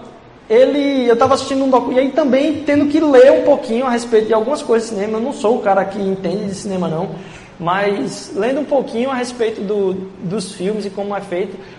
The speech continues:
o como é profundo o estudo desse negócio. E o quanto tem gente que diz, é, uma das citações que eu peguei essa semana dizia assim,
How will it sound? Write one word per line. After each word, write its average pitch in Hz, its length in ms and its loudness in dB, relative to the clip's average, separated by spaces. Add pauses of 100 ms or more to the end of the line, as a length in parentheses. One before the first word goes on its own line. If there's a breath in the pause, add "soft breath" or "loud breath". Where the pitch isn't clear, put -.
(120)
o 240 80 -4
como 359 460 0
é 277 80 0
profundo 330 580 0
o 277 60 0
estudo 208 340 -4
desse 170 260 -6
negócio. 151 600 -8
E - 40 -8
o 180 60 -6
quanto 294 240 -4
tem 277 160 -4
gente 247 180 -4
que 269 80 -4
diz, 240 280 -6 (280 loud breath)
é, 165 280 0 (120)
uma 240 140 -2
das 277 160 0
citações 262 420 -4
que - 60 -6
eu 262 60 -4
peguei 247 220 -2
essa 220 100 -8
semana 240 240 -6
dizia 240 160 -6
assim, 233 280 -6